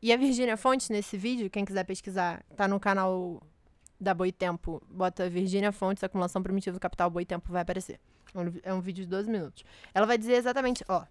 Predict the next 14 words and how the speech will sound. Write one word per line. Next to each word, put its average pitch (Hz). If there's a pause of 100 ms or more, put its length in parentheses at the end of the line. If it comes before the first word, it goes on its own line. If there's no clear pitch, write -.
(260)
eu, 185 (140)
eu 185
citei 185
ela, -
no 190
minuto 196
seis 214
e -
quarenta 220
e -
cinco 220
ela 196
vai 214
dizer, 185